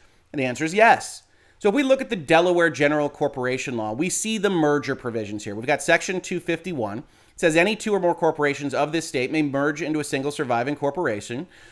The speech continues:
which may be one of the constituent corporations or may consolidate into a new corporation, right? One can merge into the other, or they can merge into a new third entity. The board of directors of each corporation which desires to merge or consolidate shall adopt a resolution approving an agreement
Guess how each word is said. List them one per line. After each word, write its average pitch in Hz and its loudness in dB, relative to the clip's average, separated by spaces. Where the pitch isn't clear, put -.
which 226 -2
may 226 4
be 247 2
one 202 8
of 190 2
the 202 0
constituent 175 0
corporations 127 -2
or 254 6
may 202 0
consolidate 147 2
into 139 0
a - 0
new 143 2
corporation, 104 -4
right? 117 -4
One 190 6
can 214 0
merge 180 6
into 185 0
the 185 2
other, 147 6
or 156 6
they 156 4
can 156 0
merge 135 0
into 135 -4
a 135 -2
new 120 -4
third 123 0
entity. 117 -8
The 151 -2
board 151 6
of 139 2
directors 139 -2
of 120 -8
each 185 -6
corporation 143 -2
which 131 -8
desires 135 0
to 143 -10
merge 131 -4
or - -10
consolidate 170 2
shall 135 -4
adopt 131 -2
a 143 -2
resolution 131 -4
approving 185 0
an 190 2
agreement 170 2